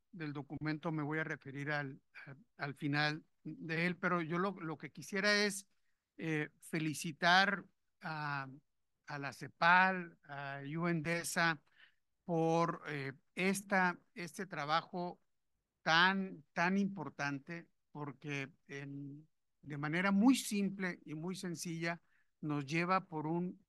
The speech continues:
por un camino para poder, desde la definición, desde el, la, el, la,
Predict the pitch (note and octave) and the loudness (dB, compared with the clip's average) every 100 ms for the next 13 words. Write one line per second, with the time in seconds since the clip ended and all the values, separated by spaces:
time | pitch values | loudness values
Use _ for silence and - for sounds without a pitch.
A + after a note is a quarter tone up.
0 | - D3+ E3+ F3+ F#3+ F3 E3+ F3 F3 E3+ | -10 -4 -4 -4 -2 0 0 -2 -2 -4
1 | E3 D3+ C#3 D3 C#3+ D#3+ E3+ - _ _ | -4 -4 -6 -10 -6 -4 -6 -10 _ _
2 | _ _ C#3+ C#3+ G3+ G#3 F#3 G3 F3 D#3 | _ _ -8 0 0 0 -2 -2 -2 -6
3 | D3 D#3 D3 - E3 D#3+ E3 C3+ C#3+ F#3+ | -10 -10 -10 -8 -8 -8 -8 -12 -4 -4
4 | F#3 G3+ G3 F3+ D3+ D3+ D3+ D3 D3 D3 | -2 -2 -4 -6 -10 -10 -10 -12 -10 -12
5 | D3+ D3+ D3 D3 | -10 -6 -4 -4